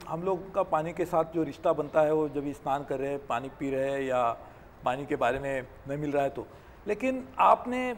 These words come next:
जिस तरह से लोगों के साथ में जुड़ के पानी के बारे में जो जानकारी प्राप्त की, आपको क्या लगता है आगे आने वाले दिनों में पानी की समस्या कितनी बढ़ेगी? पानी से लेके हमारी जो गांधी पीस फाउंडेशन आप काम करे, पीस,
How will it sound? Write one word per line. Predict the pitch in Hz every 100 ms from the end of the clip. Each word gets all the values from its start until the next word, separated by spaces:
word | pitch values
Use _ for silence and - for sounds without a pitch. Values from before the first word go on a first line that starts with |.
| - 180
जिस | 170 180
तरह | 196
से | 180 196
लोगों | 160 156
के | 160
साथ | 165 156 127 156
में | 156
जुड़ | 131 139
के | 156
पानी | 147 110 127
के | 131
बारे | 131 120 135
में | 139
जो | 143 127
जानकारी | 127 113 131 139
प्राप्त | - 110 -
की, | - - - - -
आपको | - -
क्या | 247 247
लगता | 240 226 202
है | 202 202
आगे | - 156 175
आने | 190 190
वाले | 185 185
दिनों | 165 147 156
में | 139 - - -
पानी | 120 170
की |
समस्या | 180 175 175 175 202
कितनी | 190 - - 208 - 240
बढ़ेगी? | 160 131 110 - - - -
पानी | 160 202
से | 202 220
लेके | 190 185 208
हमारी | 214 170 175 185
जो | 185
गांधी | 175 147 180
पीस | 180 170
फाउंडेशन | 156 160 160
आप | 165 160
काम | 147 147
करे, | 135 110 - - - -
पीस, | 220 - -